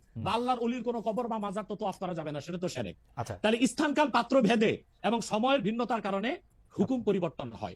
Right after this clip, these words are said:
Speaker 1: ওকে।
Speaker 2: যেমন আমি আপনাকে একটা উদাহরণ দিয়েছি,
Speaker 1: হুম।
Speaker 2: আগামীকাল আপনাকে দুপুরে খেতে হবে,
Speaker 1: হুম।
Speaker 2: সেটা খাওয়া আপনার জন্য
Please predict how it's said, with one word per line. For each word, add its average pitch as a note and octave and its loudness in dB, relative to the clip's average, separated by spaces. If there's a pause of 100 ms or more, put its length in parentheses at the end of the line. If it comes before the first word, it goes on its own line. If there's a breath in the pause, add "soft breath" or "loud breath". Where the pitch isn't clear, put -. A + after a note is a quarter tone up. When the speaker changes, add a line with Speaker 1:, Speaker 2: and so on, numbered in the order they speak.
Speaker 1:
ওকে। D#3+ 8
Speaker 2:
যেমন B3 4
আমি C4 4
আপনাকে B3+ 0
একটা B3+ 0
উদাহরণ B3 4
দিয়েছি, A3+ 0 (100)
Speaker 1:
হুম। A#2+ -8
Speaker 2:
আগামীকাল A#3+ 0
আপনাকে A3+ -2
দুপুরে G#3+ 0
খেতে A#3+ -2
হবে, A3 -2
Speaker 1:
হুম। A#2 -8
Speaker 2:
সেটা G3+ -4
খাওয়া G#3 2
আপনার G#3 -4
জন্য G#3 0